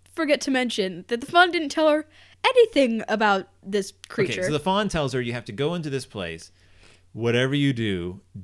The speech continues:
Speaker 2: don't eat anything you find on there." And as we both know, that's a common fairy tale trope.
Speaker 1: Yeah.
Speaker 2: Like, if you, 'cause what happens if you eat something? Well, it,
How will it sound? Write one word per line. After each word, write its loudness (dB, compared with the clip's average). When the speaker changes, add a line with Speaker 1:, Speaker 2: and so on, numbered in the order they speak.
Speaker 2:
don't 0
eat -6
anything -6
you -14
find -14
on -18
there." -8
And -4
as -4
we -4
both -2
know, -6
that's -8
a -10
common -14
fairy -8
tale -16
trope. -16
Speaker 1:
Yeah. -10
Speaker 2:
Like, -12
if -20
you, -16
'cause -16
what -16
happens -12
if -12
you -14
eat -14
something? -14
Well, -4
it, 0